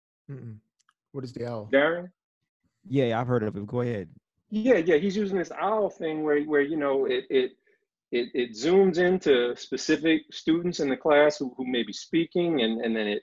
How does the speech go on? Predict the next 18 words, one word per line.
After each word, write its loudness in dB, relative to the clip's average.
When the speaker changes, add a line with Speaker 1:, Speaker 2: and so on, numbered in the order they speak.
Speaker 2:
the, -4
the -2
camera 6
actually 2
tracks 2
speakers -2
in -2
the -4
room, -2
and -10
people -4
who 2
are 2
virtual 0
can -2
tune -2
in -2
synchronously -4